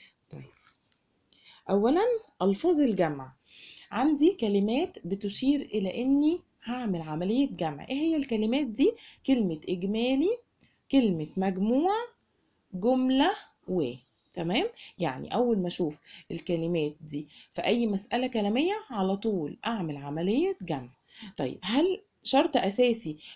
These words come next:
إن أنا هشوف الكلمات دي في أي مسألة كلامية؟ لا، مش شرط. يعني مطلوب مننا ن-، نفهم المسألة الكلامية وبعد كده نحلها. بس الكلمات دي ممكن تساعدنا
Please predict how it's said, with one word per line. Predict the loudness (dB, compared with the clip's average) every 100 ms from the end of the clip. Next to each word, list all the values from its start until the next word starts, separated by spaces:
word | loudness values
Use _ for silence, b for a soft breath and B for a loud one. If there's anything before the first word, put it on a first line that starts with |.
| -4
إن | 0
أنا | 0 0
هشوف | 0 0 0
الكلمات | -4 -2 -2 0 -2
دي | -4 -2 0 -2 B B B
في | -2
أي | 2 4 4
مسألة | 0 -2 0 2
كلامية؟ | 2 0 2 0 -2 -6 B B
لا، | -2 -2
مش | -2 0
شرط. | 0 0 -2 -10 B -20 B
يعني | -4 0 0 2 0
مطلوب | 0 -2 0
مننا | 2 2 2 0 -2 -10 -8
ن-، | -8 -4 -4
نفهم | -2 -4 -6
المسألة | -6 -8 -8 -4 -4
الكلامية | -2 -2 0 0 0 -4 B B -4
وبعد | -2 0 0
كده | -2 -2
نحلها. | -4 -4 -6 -6 -10 _ b b -2
بس | 0 0 -2
الكلمات | 0 2 4 2
دي | 0 0 0 2
ممكن | 0 0 0 0
تساعدنا | 0 -2 -2 -2 -4 -8 -10